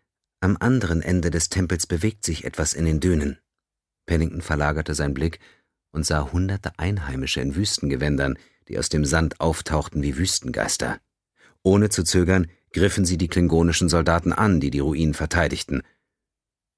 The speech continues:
„Das wird ja immer interessanter“, sagte er. T'Prin legte ihr Fernrohr beiseite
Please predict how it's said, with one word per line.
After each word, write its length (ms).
„Das 200
wird 160
ja 80
immer 240
interessanter“, 840
sagte 340
er. 260
T'Prin 340
legte 240
ihr 140
Fernrohr 400
beiseite 480